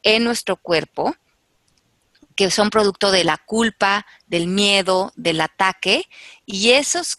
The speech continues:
químicos que suelta el hipotálamo en nuestro cuerpo, producto de esta vida dramática,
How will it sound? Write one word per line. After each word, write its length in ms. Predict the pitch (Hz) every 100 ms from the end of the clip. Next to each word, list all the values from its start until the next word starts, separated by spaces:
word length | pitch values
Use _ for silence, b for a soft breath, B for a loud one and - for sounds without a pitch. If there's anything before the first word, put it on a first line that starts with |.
| _ -
químicos 800 | 233 254 247 180 - - -
que 140 | - 180
suelta 420 | - 214 208 190
el 100 | 180
hipotálamo 680 | 160 160 - 185 180 170 156
en 60 |
nuestro 260 | 151 - 165
cuerpo, 600 | - 180 180 - 196 302 _
producto 380 | - 170 175 -
de 80 | 185
esta 400 | 175 - 180 - _
vida 360 | 165 190 190 185
dramática, 880 | 170 160 170 180 - 190 - 208